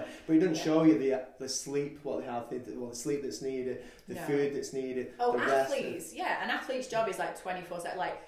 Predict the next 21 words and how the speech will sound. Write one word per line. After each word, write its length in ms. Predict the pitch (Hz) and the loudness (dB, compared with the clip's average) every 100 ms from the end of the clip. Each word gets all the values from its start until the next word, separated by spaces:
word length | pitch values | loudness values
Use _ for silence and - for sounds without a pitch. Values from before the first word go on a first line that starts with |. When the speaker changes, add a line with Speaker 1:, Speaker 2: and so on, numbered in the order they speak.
| - _ - - | -20 _ -20 -12
Speaker 2:
this 200 | 202 233 | -8 -6
is 100 | 254 | -6
the 80 | 220 | -6
thing, 320 | 160 156 156 | -6 -8 -10
social 420 | - 240 240 285 | -2 0 0 0
media 680 | 254 233 220 180 - - - - - - - | -2 -2 -2 -6 -10 -12 -14 -16 -20 -20 -8
is 560 | 185 185 175 170 170 - | -4 -2 -2 -4 -8 -8
awful 680 | - 202 214 214 - 131 - | -4 -2 -2 -4 -8 -8 -8
for 140 | - 185 | -10 -12
comparison. 760 | 170 165 165 160 156 - - - - | -12 -10 -8 -6 -8 -10 -12 -12 -6
Speaker 1:
Mm. 40 | |
Speaker 2:
Like, 200 | 180 - - - _ - | -4 -2 -4 -14 _ -10
some 480 | - 254 254 277 | 0 2 2 0
form 260 | 254 214 233 | -2 -2 -2
of 100 | 233 | -2
comparison 520 | 233 196 208 214 208 | -4 -4 -4 -4 -8
can 80 | 202 | -8
be 120 | 185 | -8
really 260 | 170 170 165 | -4 -4 -4
useful, 560 | 165 160 165 - 247 254 | -4 -6 -6 -2 0 0
but 300 | 190 - - | -2 -2 -6